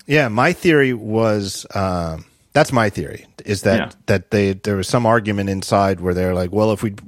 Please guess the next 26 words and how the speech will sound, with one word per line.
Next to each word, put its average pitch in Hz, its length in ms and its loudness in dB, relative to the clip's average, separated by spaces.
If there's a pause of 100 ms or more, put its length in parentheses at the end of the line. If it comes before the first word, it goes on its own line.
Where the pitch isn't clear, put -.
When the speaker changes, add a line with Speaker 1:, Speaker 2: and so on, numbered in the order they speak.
Speaker 1:
if 110 160 -4
we 110 80 0
keep - 300 0
split - 340 2
screen, 110 460 0
we're 98 100 -4
gonna 104 220 0
lose 113 260 2
these 104 220 0
extra 95 300 0
keys." 104 600 -2 (1200)
You 113 140 -2
know, 87 420 -2
whereas 117 560 2
on 113 140 2
the 107 80 -2
devices 117 640 0
where 110 100 2
split 127 300 -2
screen 113 320 0
still 160 280 4
works, 113 380 0
you 110 60 0
don't 107 220 0
lose 104 240 -2
keys. 131 600 -4